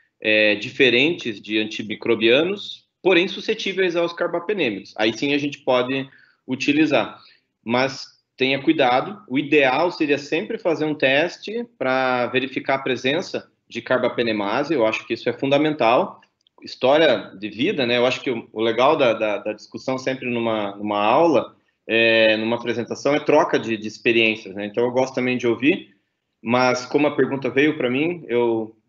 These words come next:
passo uma experiência dessa semana, onde nós tivemos dois pacientes nessa semana, e juntando aí nos últimos, no último mês, quatro pacientes com Acinetobacter, né,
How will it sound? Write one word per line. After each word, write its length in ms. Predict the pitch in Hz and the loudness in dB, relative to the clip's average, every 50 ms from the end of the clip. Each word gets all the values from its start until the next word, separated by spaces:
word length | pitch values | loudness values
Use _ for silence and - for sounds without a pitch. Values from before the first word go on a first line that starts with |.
| _ _ - | _ _ 0
passo 320 | - 131 139 135 - 139 | 2 2 2 2 -2 -4
uma 360 | 123 110 82 92 110 113 110 110 | -4 -4 -4 -4 -4 -4 -4 -4
experiência 460 | 107 - - 131 127 143 143 - 175 | -4 0 0 2 2 2 0 0 -4
dessa 360 | - - 117 147 156 - 165 | -4 0 0 0 2 0 -2
semana, 540 | - - 165 139 135 143 143 120 92 - - _ _ _ _ _ _ _ _ _ _ _ _ - | -2 0 2 2 4 2 2 0 -2 -6 -12 _ _ _ _ _ _ _ _ _ _ _ _ -8
onde 200 | 113 117 113 123 | -6 -2 0 0
nós 100 | 135 127 | 0 0
tivemos 640 | - 127 127 143 151 151 143 - - - - - - - _ _ _ - | -2 0 0 2 2 2 0 -2 -6 -10 -14 -16 -20 -20 _ _ _ -6
dois 320 | 104 127 180 226 233 - | 2 6 6 6 6 4
pacientes 760 | - - 143 - - 147 151 208 226 - - - - - _ _ _ _ - | -2 -4 -4 -2 -2 -2 -2 -2 -4 -8 -14 -20 -20 -20 _ _ _ _ -6
nessa 240 | 123 156 - - - | -4 -4 -4 -4 -6
semana, 560 | - 156 139 139 156 190 202 190 175 - - - | -4 -2 0 0 0 0 0 -2 -6 -8 -8 -8
e 100 | 120 127 | -6 -6
juntando 460 | 117 113 135 139 135 160 165 170 170 | -4 -4 -4 0 2 2 4 4 4
aí 60 | 170 | 2
nos 180 | 160 151 131 139 | 2 0 -2 -2
últimos, 280 | 160 156 - 151 123 131 | -4 -4 -4 -6 -2 0
no 60 | 135 | 0
último 260 | 156 160 - 160 143 | 0 0 2 0 2
mês, 240 | 135 139 151 160 - | 2 2 2 0 0
quatro 400 | - - 160 175 196 - 180 156 | 2 2 4 4 4 2 0 -2
pacientes 600 | - 143 131 - - - 143 160 190 - - - _ _ _ _ _ _ _ _ - | 0 0 -2 -2 -2 -2 -2 -2 -2 -6 -12 -20 _ _ _ _ _ _ _ _ 0
com 220 | - 190 233 190 | 2 4 4 4
Acinetobacter, 1200 | 160 - - 156 156 151 147 - 123 110 110 117 135 170 180 - - - 202 202 208 202 208 - _ _ _ _ _ | 2 0 -2 -2 -2 -2 -2 -2 -4 0 2 2 2 2 0 -2 -2 0 0 0 0 -4 -12 -20 _ _ _ _ _
né, 540 | - 127 135 147 156 165 175 175 165 147 - | -4 -2 0 2 2 2 0 -2 -4 -8 -12